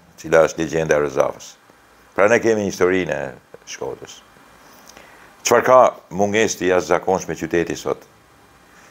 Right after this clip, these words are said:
Qyteti i mrekullueshëm i Shkodrës, sigurisht i shtrirë, e, në këtë territor ku është sot mas një mijë e shtatëqind e nëntëdhjetë, ose, ose me thënë drejtën, në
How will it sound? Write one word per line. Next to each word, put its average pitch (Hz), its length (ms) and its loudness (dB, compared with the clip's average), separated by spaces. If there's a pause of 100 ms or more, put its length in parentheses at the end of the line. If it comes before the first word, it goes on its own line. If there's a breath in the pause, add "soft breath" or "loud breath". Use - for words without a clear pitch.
(320 soft breath)
Qyteti 85 460 2 (1900)
i 85 80 2
mrekullueshëm 85 640 0
i 76 80 -12
Shkodrës, 82 540 -2 (1200)
sigurisht 90 400 4
i 82 100 -2
shtrirë, 90 560 2
e, 82 1000 -2
në 87 100 0
këtë 98 220 2
territor 95 420 6
ku 95 220 4
është - 100 -8
sot 95 320 2 (560 soft breath)
mas 82 300 2
një 82 100 -4
mijë 87 260 2
e 82 80 0
shtatëqind 87 440 -2
e 80 40 -4
nëntëdhjetë, 82 420 2
ose, - 160 -4 (260)
ose - 180 -8
me - 100 -6
thënë 95 240 -2
drejtën, 85 360 0
në 78 120 -4